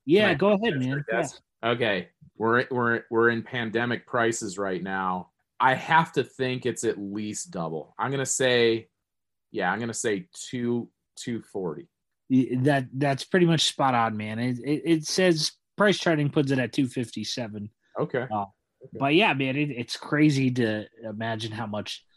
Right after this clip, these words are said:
Speaker 1: something like that's gone up in price. I mean, granted, it's been a few years since I grabbed it, but, uh, it, it's neat, man. I, I, I think that's probably one thing I probably don't, I probably won't ever get rid of in my collection.
Speaker 2: That's cool, man.
Speaker 1: It's just a neat piece, man.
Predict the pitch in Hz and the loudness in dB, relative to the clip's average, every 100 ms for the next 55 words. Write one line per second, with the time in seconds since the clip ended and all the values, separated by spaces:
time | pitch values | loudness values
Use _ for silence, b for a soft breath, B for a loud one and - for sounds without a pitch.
0 | _ _ _ _ 131 131 117 104 110 107 | _ _ _ _ -6 -2 -2 -2 -4 -6
1 | - 110 104 101 104 120 135 185 170 175 | -8 -6 -4 -6 -8 -2 2 4 4 4
2 | 165 185 165 180 170 160 151 135 139 120 | 4 2 4 0 2 4 2 2 4 4
3 | 117 113 - 101 92 98 92 95 82 - | 4 0 -4 -8 -8 -8 -10 -10 -14 -14
4 | 85 - 85 82 _ _ _ _ _ - | -16 -14 -14 -14 _ _ _ _ _ -4
5 | 127 113 147 - 110 107 - 82 85 90 | -4 0 -2 -2 -8 -8 -10 -18 -20 -14
6 | 104 - 120 127 127 151 143 143 160 156 | -14 -8 -6 -6 0 2 2 2 2 2
7 | 151 - 160 131 120 131 127 120 117 131 | -2 0 2 2 2 0 0 -2 0 0
8 | 117 120 117 - - _ _ - 123 143 | 0 0 -2 -6 -20 _ _ -10 -4 0
9 | 123 113 110 104 104 98 85 98 101 117 | 0 0 -4 -6 -8 -10 -12 -12 -8 -6
10 | 117 110 120 117 - 135 139 _ _ _ | -6 -8 -8 -8 -8 -8 -10 _ _ _
11 | _ _ 151 170 - 175 175 147 143 170 | _ _ -8 -8 -6 -6 -6 -10 -18 -20
12 | _ _ - 165 185 - 123 101 113 107 | _ _ -6 -2 0 0 -2 0 -6 -8
13 | - 110 95 - - 80 | -8 -8 -8 -16 -20 -20